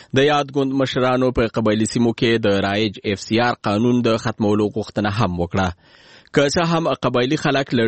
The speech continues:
ډېرې مودې راهیسې دغو سیمو کې د اصلاحاتو غوښتنه کوي، خو په دې وروستیو کې قبایلي مشران او سیاستوال د بدلون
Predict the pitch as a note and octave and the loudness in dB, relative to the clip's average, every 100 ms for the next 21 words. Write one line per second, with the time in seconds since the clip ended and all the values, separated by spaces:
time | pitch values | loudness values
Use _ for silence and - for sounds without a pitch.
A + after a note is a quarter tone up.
0 | A#2+ D#3+ D3 A#2+ A#2 A2 G#2+ B2+ - A#2+ | 2 2 2 2 0 0 0 -2 0 0
1 | A2+ G2+ - C3 B2+ C3+ B2 A2+ - - | 0 -2 -2 0 0 0 0 0 -2 -2
2 | G2+ G2+ G#2 - F2+ F#2 - C3 C#3 - | -2 -2 -2 -2 -4 -4 -4 -2 -2 0
3 | C#3+ A#2+ - - - D3 C#3 C#3 C#3+ C#3+ | 0 -2 -6 -12 -2 0 2 2 2 0
4 | D#3+ D3+ D3 D3 C#3+ C3+ A#2 A2+ E3 C#3+ | 0 0 2 0 0 0 0 2 2 0
5 | B2+ A2+ B2 B2 A2 G#2 G#2+ G2+ A2 - | 0 0 0 -2 -4 -2 -2 0 -2 0
6 | A#2+ A#2+ A#2 G#2 G2 G2+ A2+ | 0 0 0 0 0 0 0